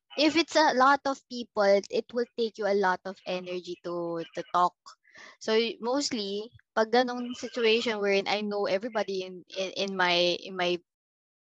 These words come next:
ano, immediate vicinity are like that, ganon na ako. Mm, like, I, I just listen to them.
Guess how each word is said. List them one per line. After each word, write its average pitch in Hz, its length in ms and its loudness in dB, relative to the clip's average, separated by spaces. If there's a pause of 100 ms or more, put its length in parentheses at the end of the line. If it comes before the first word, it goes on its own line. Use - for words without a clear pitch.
ano, 185 260 -2
immediate 208 460 -2
vicinity 196 560 -2
are 175 160 0
like 170 260 -2
that, 170 200 2 (760)
ganon 311 240 2
na 381 240 0
ako. 254 80 0 (120)
Mm, 330 840 -4
like, 349 240 4
I, 294 280 0
I - 40 -6
just 320 220 -8
listen 262 380 -6
to 233 120 -8
them. 175 400 -2